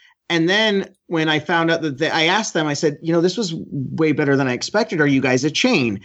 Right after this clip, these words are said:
They said, "Yes, we're from Northern California." I didn't know that before Michael told me. And, um, I go and, and I, they said, There's another one in Aliso Viejo that's opening, but this is a smaller version of them.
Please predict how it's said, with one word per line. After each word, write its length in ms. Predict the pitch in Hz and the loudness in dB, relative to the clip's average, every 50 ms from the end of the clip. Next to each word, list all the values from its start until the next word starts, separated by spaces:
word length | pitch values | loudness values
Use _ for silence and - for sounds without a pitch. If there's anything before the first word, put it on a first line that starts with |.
| - - - | -14 -10 -4
They 60 | - | -2
said, 180 | 151 - 170 156 | 0 0 0 2
"Yes, 240 | 147 151 151 147 - | 2 0 0 0 -2
we're 40 | 151 | -4
from 140 | - 156 | -2 -2
Northern 240 | 143 135 131 127 131 | 0 0 0 0 0
California." 420 | 139 160 156 156 - 147 135 135 123 | 0 0 0 0 2 0 2 2 2
I 100 | 131 135 | 2 2
didn't 180 | 139 139 127 | 2 2 0
know 140 | 123 123 123 | 0 0 0
that 280 | 120 120 120 117 - - | 0 0 -2 -2 -6 -10
before 240 | - 120 - 135 120 | -10 -4 -2 -2 0
Michael 320 | 117 120 117 113 113 113 | 0 -2 -2 -2 -4 -6
told 220 | 113 - 127 123 120 | -4 -2 -2 0 0
me. 180 | 123 117 117 - - - - - - _ | 0 -2 -4 -8 -20 -20 -20 -20 -16 _
And, 200 | - 139 147 147 | -4 -2 0 0
um, 520 | 147 - 156 151 143 143 139 127 107 95 - _ _ _ _ _ _ _ _ _ _ _ _ _ - - _ | 2 2 2 2 2 2 2 0 -2 -4 -14 _ _ _ _ _ _ _ _ _ _ _ _ _ -20 -12 _
I 140 | - 165 165 | 0 0 0
go 580 | 135 170 175 170 170 175 180 175 175 - - _ _ _ _ _ _ _ _ _ _ _ | 2 2 2 2 4 2 2 2 0 -2 -4 _ _ _ _ _ _ _ _ _ _ _
and, 280 | - 160 160 156 156 - _ _ _ _ _ _ - | -2 0 0 0 -2 -6 _ _ _ _ _ _ -8
and 100 | 170 160 | -4 -2
I, 180 | 160 151 151 - 151 | -2 -2 -2 -2 0
they 100 | 165 160 | 0 0
said, 160 | 160 196 170 | 0 0 0
There's 160 | 175 170 - | 0 2 2
another 320 | 165 156 151 156 156 190 | 2 2 2 2 2 2
one 180 | 196 196 196 190 | 2 2 0 0
in 100 | 190 180 | 0 0
Aliso 440 | 156 165 156 156 160 160 - 170 160 | 0 0 2 2 0 0 0 -2 0
Viejo 640 | 135 151 147 151 143 135 113 110 95 - - - _ _ _ _ _ | 0 2 2 2 2 0 -2 -6 -10 -14 -16 -18 _ _ _ _ _
that's 160 | - 135 131 - | -6 -4 0 0
opening, 480 | 160 165 165 165 143 139 139 127 135 - _ _ | 0 2 2 0 0 0 0 -2 -4 -8 _ _
but 240 | - 156 147 - - _ _ _ _ - | 0 0 0 0 -4 _ _ _ _ -12
this 280 | 175 135 160 165 165 - | -4 0 0 0 0 0
is 120 | 156 147 | 0 2
a 60 | 165 | 2
smaller 640 | 139 - - - 151 160 156 156 156 156 156 151 147 | 2 2 0 0 2 2 2 4 4 4 4 2 2
version 480 | 120 147 151 151 151 135 - 135 127 | 2 2 2 4 2 2 0 0 -2
of 200 | 120 - 127 107 | -2 -2 -4 -4
them. 340 | 98 113 113 113 113 110 - | -4 -4 -4 -4 -6 -6 -8